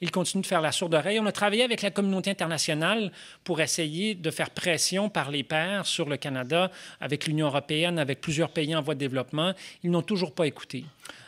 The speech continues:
Alors, la désobéissance civile non violente, on fait ça quand on a épuisé, euh, tous les autres recours. Et nous avons épuisé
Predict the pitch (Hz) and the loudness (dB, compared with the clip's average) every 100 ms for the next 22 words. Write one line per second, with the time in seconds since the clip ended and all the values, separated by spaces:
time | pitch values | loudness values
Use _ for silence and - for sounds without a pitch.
0 | - 165 175 - - 311 196 180 170 180 | 2 4 2 -2 -14 -6 0 4 4 6
1 | 170 - 190 - 170 170 214 196 160 143 | 4 4 4 4 4 2 2 2 2 2
2 | 143 156 190 196 - - 156 - 151 190 | 4 4 2 0 -4 -4 -4 0 2 2
3 | 190 170 160 160 175 170 - 175 143 196 | 0 0 0 2 2 2 0 0 2 2
4 | 226 - - - 175 - 233 202 151 170 | 2 -2 -12 -6 -6 0 2 4 4 2
5 | - 151 131 - 143 131 160 - - _ | 2 2 2 0 -4 -6 -10 -18 -20 _
6 | _ _ 185 170 156 156 147 180 156 - | _ _ 0 2 4 4 4 0 -2 -4
7 | 120 131 | -4 -4